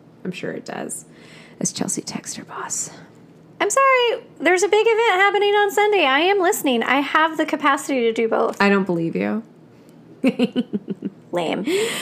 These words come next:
Speaker 1: So Curtis replaces him, uh, strongly determined to make his black singers household names. And so Curtis attempts to transform Jimmy Early into a Perry Como-esque pop singer in the song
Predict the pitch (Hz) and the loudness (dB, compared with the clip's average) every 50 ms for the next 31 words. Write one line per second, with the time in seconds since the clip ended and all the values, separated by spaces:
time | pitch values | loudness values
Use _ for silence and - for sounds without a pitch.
0 | - 339 - - - 311 285 - 330 349 339 359 381 370 381 330 - - 262 233 | -8 -8 -6 -2 0 0 2 4 4 4 4 2 2 0 0 -2 0 2 2 2
1 | 240 - - 269 240 - - 233 226 220 226 233 247 254 247 - - - - - | 2 2 -2 -2 -2 2 4 6 6 8 6 6 4 0 -2 -6 -12 -20 -20 -20
2 | - - - - 226 226 226 220 214 214 214 214 208 - - - - 226 - - | -20 -12 0 2 4 6 6 6 6 6 6 4 4 2 0 -4 -6 -6 -4 -4
3 | - - - - - 262 254 254 269 277 294 285 285 285 277 233 240 - 214 - | -4 -6 -6 -2 2 4 4 4 4 2 0 0 0 0 0 -2 -4 -6 -6 -4
4 | - 247 247 233 226 226 - 226 220 202 190 190 - 214 202 202 196 190 196 - | -2 0 2 4 4 2 2 2 2 2 2 4 4 4 6 6 4 4 2 -2
5 | - - 185 180 175 170 - - - 233 226 220 214 214 214 - - 202 190 190 | -2 0 2 2 2 2 0 0 0 2 4 4 4 2 2 2 2 2 2 2
6 | - 185 175 170 160 165 156 147 165 165 165 180 - - - - - - - - | 2 0 0 2 2 2 2 2 2 0 0 -2 -4 -6 -10 -16 -18 -12 -8 0
7 | - 220 226 - 247 233 - 269 277 294 302 285 - - - - 220 214 - - | 4 4 4 4 2 2 2 2 2 2 2 0 0 -2 0 2 0 0 0 -2
8 | 202 196 - 220 202 190 - - 214 202 196 196 196 196 185 185 165 - - 185 | -4 0 2 2 2 2 2 2 2 4 4 4 2 4 2 2 2 2 2 2
9 | 185 185 202 220 208 196 - - 165 190 - - 196 - - - 196 196 - - | 2 4 4 4 4 4 4 2 2 0 2 0 -2 0 2 0 0 0 -2 0
10 | 196 196 190 202 214 226 233 233 233 240 220 - - - - - - - - - | 2 4 4 6 6 6 6 6 4 2 0 -2 -8 -20 -20 -20 -20 -16 -10 0
11 | - 220 220 220 226 220 214 - - 123 160 175 180 - - - - - - - | 4 4 6 8 6 6 6 4 4 4 2 2 2 0 -2 -4 -6 -14 -20 -18
12 | - - - - 208 208 202 - - - 196 180 170 165 160 151 - - 170 202 | -14 -8 0 2 2 2 2 0 -2 0 0 0 2 2 2 2 2 2 2 4
13 | 196 196 - - - 202 180 175 170 170 170 170 | 4 4 2 4 4 4 6 6 4 2 0 -2